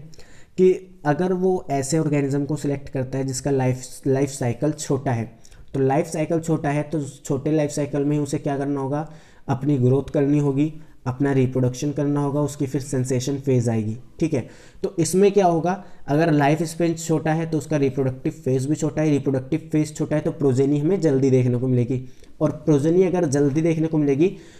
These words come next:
तो एक छोटे time में हम ज़्यादा study कर पाएंगे, ठीक है। तो इसीलिए हम shorter life span वाले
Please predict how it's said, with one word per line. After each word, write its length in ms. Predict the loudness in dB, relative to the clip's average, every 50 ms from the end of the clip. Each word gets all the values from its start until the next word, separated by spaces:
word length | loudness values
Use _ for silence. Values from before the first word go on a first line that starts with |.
| -20 -8 -6
तो 140 | -4 -2 0 0
एक 220 | -2 -2 -4 -4 -2
छोटे 300 | 0 0 2 2 0 0
time 280 | 2 2 2 2 2
में 240 | 2 0 0 -2 -4 -10 -18 -20 -8 -2
हम 160 | 2 2 4 4
ज़्यादा 320 | 4 2 2 2 2 0 0 -2 -6
study 340 | -6 -4 -4 -2 0 0 -2 -2 -8 -14 -20 -20 -6 -2
कर 120 | -2 -2 -2
पाएंगे, 440 | -2 -4 -4 -2 -2 -2 -4 -6 -8 -6 -4
ठीक 140 | -4 -2 -2
है। 60 | -4
तो 120 | -4 -8 -4 -4
इसीलिए 380 | -4 0 0 2 2 2 2 0
हम 340 | -2 -4 -2 0 2 2 0
shorter 380 | 0 -2 -2 -2 -2 0 0 0
life 260 | 0 0 0 -2 -4
span 340 | -6 -10 -6 -4 -2 0 0
वाले 360 | 0 0 0 2 0 0 -2